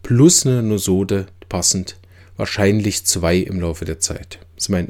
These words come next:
meine heutige Erfahrung, was Minimum nötig ist, um so einen Fall zu bewegen, dass der vierzig bis sechzig Prozent besser ist.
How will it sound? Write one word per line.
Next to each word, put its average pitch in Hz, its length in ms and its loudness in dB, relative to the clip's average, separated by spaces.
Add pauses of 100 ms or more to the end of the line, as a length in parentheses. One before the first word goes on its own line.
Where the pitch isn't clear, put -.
meine 101 440 2
heutige 101 540 0 (1160)
Erfahrung, 101 600 2
was 92 200 -4
Minimum 113 840 4 (120)
nötig 92 400 -4
ist, - 240 -4 (480)
um 107 100 -6
so 98 120 -4
einen 92 80 -4
Fall 98 280 -2
zu - 140 -4
bewegen, 92 400 -2
dass 90 180 -4
der 92 240 -4 (460)
vierzig - 480 -2
bis - 160 -2
sechzig - 340 -4
Prozent - 380 -8
besser - 300 -2
ist. - 220 -8